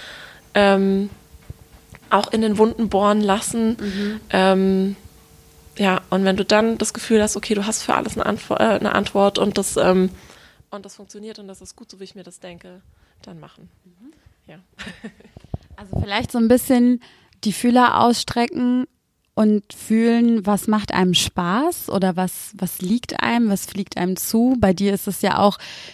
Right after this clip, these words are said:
Speaker 2: die eigene Hochzeit gewesen, die plötzlich aufgedeckt hat, „Oh wow, hier gibt's irgendwie eine riese Lü-, riesen Lücke im Markt und warum fülle ich die nicht einfach?“ Dieses so,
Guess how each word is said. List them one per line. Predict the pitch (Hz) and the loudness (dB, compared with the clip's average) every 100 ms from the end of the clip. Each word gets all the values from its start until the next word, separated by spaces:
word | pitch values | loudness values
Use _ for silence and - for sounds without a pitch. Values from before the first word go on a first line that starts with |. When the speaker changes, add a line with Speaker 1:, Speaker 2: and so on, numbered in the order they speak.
| - | -8
Speaker 2:
die | 214 | -4
eigene | - 202 220 220 214 | 0 2 4 4 6
Hochzeit | 220 - - 226 202 - | 4 2 -2 2 2 0
gewesen, | 196 202 208 208 | -2 2 2 2
die | 190 | 0
plötzlich | - 196 196 202 190 - | 0 0 0 -4 -6 0
aufgedeckt | - 214 - 196 208 - 214 | 0 0 -4 -6 -6 -2 0
hat, | 208 | 0
„Oh | - 202 185 | 2 2 4
wow, | 196 208 | 4 6
hier | 196 | 4
gibt's | 190 - - | 2 -4 -4
irgendwie | 196 190 185 | -2 2 2
eine | |
riese | 180 190 190 | 2 2 2
Lü-, | 185 202 190 185 | 0 0 -2 0
riesen | 208 190 180 | 0 2 0
Lücke | 202 - | 2 0
im | - 233 233 | 0 0 2
Markt | 233 262 - - | 2 0 -2 -10
und | - 196 196 196 - | -4 0 0 0 2
warum | 190 190 185 | 2 2 -2
fülle | - 185 | -4 -4
ich | 220 - | -4 -4
die | 262 | -4
nicht | 254 262 - | -2 -2 -4
einfach?“ | - 254 - 285 330 - - - - - - - _ - | -2 -2 0 0 -2 -4 -16 -16 -16 -18 -20 -20 _ 0
Dieses | 208 196 202 - - | 2 4 2 0 -6
so, | 196 190 196 190 | -2 0 2 0